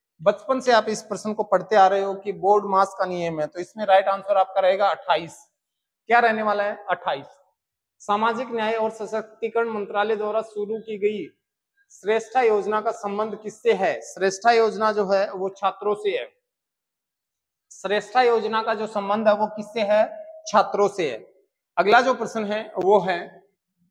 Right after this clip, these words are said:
निम्नलिखित में से भारत में सर्वा-, सर्वप्रथम किस राज्य में सभी घरों में वर्षा जल संरक्षण को आवश्यक बना दिया गया था? बहुत अच्छा प्रश्न है,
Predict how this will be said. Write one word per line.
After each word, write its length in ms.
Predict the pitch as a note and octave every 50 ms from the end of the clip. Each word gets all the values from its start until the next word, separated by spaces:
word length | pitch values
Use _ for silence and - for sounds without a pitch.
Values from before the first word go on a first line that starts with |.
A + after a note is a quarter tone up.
| _ _ _ _ _ _ _ _ _ _ _ _ _ _
निम्नलिखित 540 | D#3 F3 A3 C4 C#4+ C#4 C4+ B3 A#3+ A#3+ - B3+
में 100 | B3 B3
से 140 | A#3+ B3+ B3
भारत 320 | G#3 G3 E3+ F3 F#3 G3 A#3
में 80 | A#3+ B3
सर्वा-, 580 | - - A#3 A3 A3 A3 G3+ F#3+ F3 E3+ - -
सर्वप्रथम 580 | - - A3+ A#3 B3 A3+ A#3 A3 - A#3+ A#3 -
किस 260 | - B3+ A#3+ - A#3+
राज्य 240 | A3+ G#3+ G#3 A3+ A#3+
में 120 | A#3+ A#3+
सभी 320 | A3+ - A3 F#3 F3+ A3
घरों 200 | A3+ A3+ A3 A3
में 100 | A3 A#3 A3+
वर्षा 300 | G#3 A3 A3 A3 A3+ A#3
जल 160 | G#3 A3 A3+ A3
संरक्षण 580 | - A3+ G#3+ G#3 G3+ G#3+ A3 G#3+ - A3 A3
को 100 | G#3+ A3+
आवश्यक 320 | G3+ G3 G3+ G3 G3+ A3+ G#3
बना 240 | G3 G3+ G3 F#3+ F#3
दिया 200 | F3+ F3+ E3+ D#3+
गया 160 | D#3+ D#3 D3+
था? 120 | D#3 D#3+
बहुत 400 | D#3+ D3 D3 E3+ A3 B3+ B3 B3 -
अच्छा 300 | D#3 E3+ E3+ - - G#3
प्रश्न 340 | G3 F3+ D3 - _ D3 C3+ B2
है, 160 | A2+ G#2+